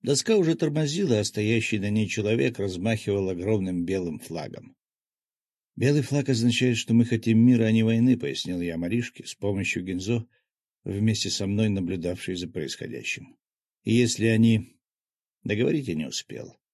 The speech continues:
На доску буквально обрушился шквал магии. Молния, огонь и лед — все пошло в ход. Противник явно дал понять, что время для разговоров прошло.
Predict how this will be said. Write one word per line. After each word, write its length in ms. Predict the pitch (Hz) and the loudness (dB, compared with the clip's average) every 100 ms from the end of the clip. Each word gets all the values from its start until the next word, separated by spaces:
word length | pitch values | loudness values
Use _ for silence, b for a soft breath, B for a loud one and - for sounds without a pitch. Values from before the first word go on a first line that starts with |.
| _ _ _ _ _ _ _ _ | _ _ _ _ _ _ _ _
На 160 | - 131 | -2 2
доску 380 | 170 190 - 135 | 2 2 0 -2
буквально 580 | 117 110 120 139 123 123 | -2 -2 -2 0 2 2
обрушился 640 | 110 127 127 120 107 113 | 2 0 2 0 0 -2
шквал 400 | 104 - 107 113 | -2 -2 0 2
магии. 540 | 110 110 82 62 - - _ _ _ _ | 4 2 -2 -8 -14 -20 _ _ _ _
Молния, 500 | 98 117 120 107 98 | 0 4 4 2 0
огонь 320 | 92 104 120 | 0 4 4
и 60 | 104 | 4
лед — 240 | 98 110 | 2 0
все 320 | - - - - | -2 -6 -4 -4
пошло 420 | 87 - - 98 | -6 -6 -4 -6
в 60 | |
ход. 400 | - - 95 - - | -6 -6 -6 -8 -10
Противник 580 | 87 85 117 107 101 | -8 0 2 2 0
явно 360 | 92 107 107 104 | 0 0 2 0
дал 220 | 98 104 | 0 -2
понять, 360 | - 92 101 101 | -2 -4 -2 -4
что 220 | - 101 | -4 -4
время 300 | 95 104 104 | 0 2 2
для 140 | 95 | -2
разговоров 600 | 95 87 90 92 107 95 - | -2 -4 -2 0 0 -2 -6
прошло. 560 | 87 87 - - 95 | -8 -8 -10 -12 -12